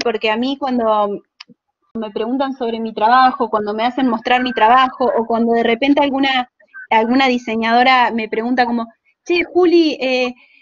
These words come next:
¿sabes algún concurso?". O como, de repente pienso como que somos todos totalmente diferentes, con búsquedas totalmente diferentes, que mi forma es una forma, y que cada uno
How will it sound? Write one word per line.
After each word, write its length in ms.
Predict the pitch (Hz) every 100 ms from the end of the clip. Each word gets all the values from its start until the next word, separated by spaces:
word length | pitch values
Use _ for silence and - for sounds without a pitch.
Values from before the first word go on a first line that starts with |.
| _ _
¿sabes 360 | _ 311 349 370
algún 280 | 311 320 311
concurso?". 800 | 285 262 330 320 - 294 269 269
O 40 | 277 _ _ _ _ _ 269 _
como, 600 | - 254 247 240 240 233 226 _ - _ _ - _ _ _
de 100 | -
repente 360 | 277 262 339 359
pienso 340 | 330 330 339 311
como 200 | 262 233
que 160 | 240 - _ _ _ _ _
somos 380 | - - 302 302
todos 300 | 311 311 311
totalmente 580 | 285 247 269 285 294 302
diferentes, 500 | 254 233 247 294 302
con 200 | 285 240
búsquedas 340 | 277 285 285
totalmente 540 | 277 240 269 277 285 285
diferentes, 340 | 254 - 240 254 _ _ _ _
que 240 | 220 220 -
mi 200 | 233 247
forma 540 | - 311 339 359 349 285
es 140 | 277
una 260 | 277 254 240
forma, 440 | 233 214 196 196
y 80 | 202
que 180 | - 220
cada 260 | 294 330
uno 180 | 339 359